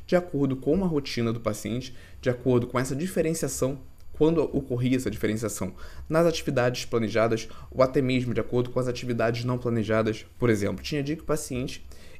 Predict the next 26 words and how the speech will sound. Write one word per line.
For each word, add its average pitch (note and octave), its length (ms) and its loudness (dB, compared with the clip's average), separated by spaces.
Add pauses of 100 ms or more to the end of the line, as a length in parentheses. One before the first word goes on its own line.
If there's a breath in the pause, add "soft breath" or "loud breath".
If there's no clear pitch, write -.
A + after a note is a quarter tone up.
ia F3+ 180 2
pro - 140 -8
trabalho C#3 560 2
caminhando, C#3 640 0
tinha A#2+ 220 -2
dia A#2+ 380 -2
que C3 100 -6
ele C3 80 0
ia C3 80 0
de C3 80 -6
carro, C3 320 -4 (340)
certo? - 400 -4
Isso F#3 240 -2
também D3 360 -2
interfere C#3 580 0 (580 loud breath)
no D3 80 -2
gasto C#3+ 300 4
energético D3+ 360 -2
total. - 380 -4 (260 loud breath)
Então, F#3+ 220 -2
durante G#3+ 400 4
muito F#3 180 2
tempo, C3+ 400 4 (1000)
eu A#2+ 760 4 (400)
prescrevi F3+ 420 2
dietas F3+ 580 -4